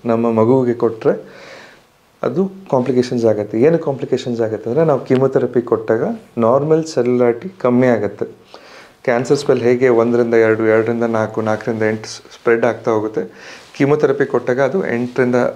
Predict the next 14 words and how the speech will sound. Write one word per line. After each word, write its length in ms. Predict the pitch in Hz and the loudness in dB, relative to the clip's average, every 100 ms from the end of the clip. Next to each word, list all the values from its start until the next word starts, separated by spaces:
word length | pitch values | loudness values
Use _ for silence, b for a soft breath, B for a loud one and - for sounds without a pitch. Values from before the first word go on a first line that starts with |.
| - | -2
ನಾಲ್ಕು 260 | 110 113 113 | 0 0 0
ಕಣ 120 | 131 | -4
ಸಾಯಿಸುತ್ತೆ. 840 | - - 98 117 - 117 107 - - _ _ b b b b - | -6 -6 -2 -2 -2 -2 -4 -6 -10 _ _ b b b b -6
ಅದ್ರ 160 | 127 117 | -4 0
ಜೊತೆ 520 | 123 123 170 180 - | 0 2 2 0 -2
ನಮ್ಮ 180 | 123 123 | 0 2
normal 460 | 113 117 135 151 | 2 2 2 0
cells 340 | 147 127 123 120 | 0 0 2 0
ಇದೆ 180 | 104 | 0
ಅಲ್ಲ, 160 | 107 110 143 B B B B B - | -2 -2 -6 B B B B B -4
ಅಂದ್ರೆ 260 | 113 117 | 0 2
ನಾವು 160 | 117 117 | 2 2
everyday 280 | 113 113 113 | 2 2 0
ಕೂದಲು 380 | 113 117 113 | 2 0 0